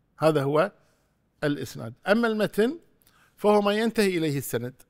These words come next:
من الكلام أو الفعل أو الصفة أو التقرير، هاي يسمى المتن. إذا المتن هو كلام النبي صلى الله عليه وسلم، قال: "هو الطهور ماؤه الحل ميتته"، هذا، هذا المتن.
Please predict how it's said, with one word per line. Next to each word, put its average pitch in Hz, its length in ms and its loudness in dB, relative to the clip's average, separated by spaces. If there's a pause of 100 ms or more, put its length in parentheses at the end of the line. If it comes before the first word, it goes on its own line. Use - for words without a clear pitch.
(340)
من 175 120 0
الكلام 139 460 -2
أو 127 160 -6
الفعل 139 360 -6
أو 127 160 -8
الصفة 143 460 -10
أو 131 120 -8
التقرير، 113 460 -14 (1000)
هاي 139 100 -2
يسمى 139 280 -4
المتن. 113 360 -10 (960)
إذا 143 100 2
المتن 180 400 -2
هو 160 120 -2
كلام 147 340 -4
النبي 107 320 -12 (340)
صلى 123 260 -12
الله 113 160 -10
عليه 98 100 -16
وسلم، 95 320 -20 (1500)
قال: 135 180 -4
"هو 131 120 -6
الطهور 135 480 -4
ماؤه 143 300 -6
الحل 135 300 -8
ميتته"، 113 520 -12
هذا، 131 200 -6
هذا 123 200 -6
المتن. 110 340 -12